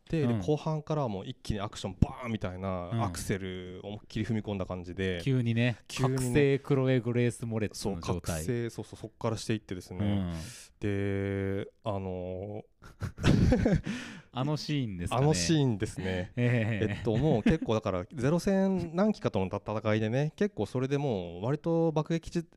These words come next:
Speaker 1: そのグレムリンもあ-、ありつつ、
Speaker 2: はいはい。
Speaker 1: ゼロ戦との、との戦いもあるから、結構爆撃機がやられてくるんですよね、
Speaker 2: うん。
Speaker 1: だんだんね。で、結構あの、損傷箇所も出てきて、その機内に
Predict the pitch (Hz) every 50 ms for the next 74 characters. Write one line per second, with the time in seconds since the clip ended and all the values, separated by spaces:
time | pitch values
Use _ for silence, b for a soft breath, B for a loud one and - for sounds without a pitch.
0 | _ _ _ - - 110 95 101 120 147 202 214 208 190 151 113 101 95 92 110
1 | 120 - 120 127 143 - - - - - 156 147 107 90 87 117 117 123 139 -
2 | - 156 156 - - - 175 143 104 - _ - 120 98 - 98 95 - 110 104
3 | 113 123 117 104 - 90 92 98 92 87 - b b b b b _ - 214 214
4 | - 127 98 104 107 113 127 135 147 - - - 101 90 90 110 120 131 139 -
5 | 165 151 - 165 123 95 - - 139 131 123 110 98 95 90 92 87 90 98 113
6 | 123 131 - b b b b b b 123 123 - 151 - _ 117 95 95 92 92
7 | - - 135 143 - - 147 143 - - - 104 92 87 92 90 98 - - -
8 | - 110 104 98 92 85 - - 98 95 - - 175 156 131 101 95 95